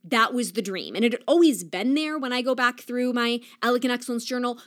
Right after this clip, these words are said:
but I was really putting it into action. And yet again, around that time, there was a password that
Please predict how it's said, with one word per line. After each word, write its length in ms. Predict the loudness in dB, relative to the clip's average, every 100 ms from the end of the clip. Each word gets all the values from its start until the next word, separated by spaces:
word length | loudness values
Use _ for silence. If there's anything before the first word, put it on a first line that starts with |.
| -2
but 100 | 0
I 80 | 0
was 180 | -2
really 440 | -6 2 4 4 2
putting 360 | -2 -2 -2
it 140 | -4 -6
into 320 | -6 -6 -6
action. 380 | -8 -10 -16 -18 _ _ _ _ _ _ -20 _ _ _ _ _
And 160 | -6 -6
yet 300 | -4 -2 -2
again, 480 | -2 -2 -4 -10 -12 -6
around 380 | -2 0 0
that 220 | -2 -4 -8
time, 400 | -12 -12 -14 -20 _ _ _ _
there 220 | 0 0
was 160 | 0 -4
a 60 |
password 720 | -6 -6 -6 -6 -12 -14 -16 -20 _ _ _ _ _ -12
that 760 | -4 0 0 0 -4 -12 -12